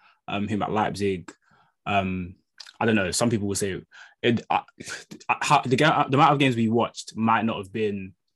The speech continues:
enough to kind of maybe, to might have skewed our judgment a little bit, but there was no doubt that there, there, he was a goal scorer. And if you watched his goals that he scored at Leipzig, they were just so emphatic and so good, and, and they were just of a player that oozed so much confidence. And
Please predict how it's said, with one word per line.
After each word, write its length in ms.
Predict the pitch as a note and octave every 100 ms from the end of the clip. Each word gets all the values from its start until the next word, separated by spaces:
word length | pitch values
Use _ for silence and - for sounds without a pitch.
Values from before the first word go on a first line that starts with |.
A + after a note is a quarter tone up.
| _
enough 400 | G#2+ A2 C#3+ -
to 100 | -
kind 300 | - A2+ G#2+
of 220 | G2+ G2
maybe, 580 | G2+ A2+ G#2 G#2 F#2+ F2+ _ _ _ -
to 60 | G#2+
might 160 | A#2
have 120 | G2+
skewed 220 | - B2 A2
our 80 |
judgment 240 | G#2+ A2 G#2+
a 40 |
little 120 | A#2
bit, 200 | A2+ A2
but 260 | A2 A2+ -
there 140 | - A2+
was 100 | G#2+
no 200 | B2+ B2+
doubt 340 | G#2 A2+ -
that 180 | G2 -
there, 160 | G#2+ G2+ - -
there, 120 | A2+
he 200 | G#2 A#2+
was 120 | A#2+
a 40 | G#2
goal 160 | A2+
scorer. 400 | A2 - E2 D#2 -
And 280 | G2+ G2+ - -
if 100 | -
you 80 | A2+
watched 240 | C3+ - -
his 140 | A2+
goals 380 | - B2+ F#2 F#2
that 100 | F#2
he 40 | -
scored 400 | - F#2+ E2 - _
at 100 | -
Leipzig, 480 | F2 - E2 D#2+ - _ _ _ -
they 60 |
were 120 | G#2+ G#2+
just 180 | A2
so 140 | - A2+
emphatic 500 | G2 - A2+ - -
and 80 | F#2
so 180 | - G#2
good, 180 | G#2+ F2+
and, 140 | E2+ -
and 120 | F#2+
they 40 | G2
were 80 | F#2+
just 280 | G2+ - - - - _
of 100 | A#2
a 60 | A2+
player 200 | A#2 G2+
that 180 | - -
oozed 220 | A#2 G#2
so 100 | - G#2
much 120 | -
confidence. 500 | B2 A#2 G2 F2+ -
And 300 | F#2+ G2 F2+